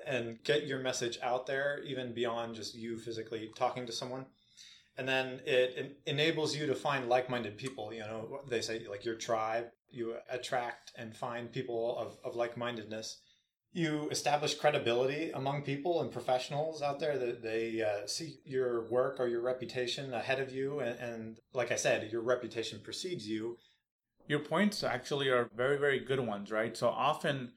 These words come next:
Speaker 2: when it comes to personal branding or internet presence online, people only harp on the negatives.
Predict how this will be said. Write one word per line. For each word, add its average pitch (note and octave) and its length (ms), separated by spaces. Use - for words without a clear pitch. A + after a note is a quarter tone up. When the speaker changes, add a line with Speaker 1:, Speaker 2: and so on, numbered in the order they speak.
Speaker 2:
when B2 220
it B2+ 160
comes B2+ 240
to B2+ 100
personal A#2+ 400
branding A#2+ 480
or A2+ 480
internet B2+ 420
presence A#2+ 420
online, A#2+ 580
people E3 260
only C#3+ 180
harp C3 340
on A#2+ 120
the A#2 60
negatives. A#2 580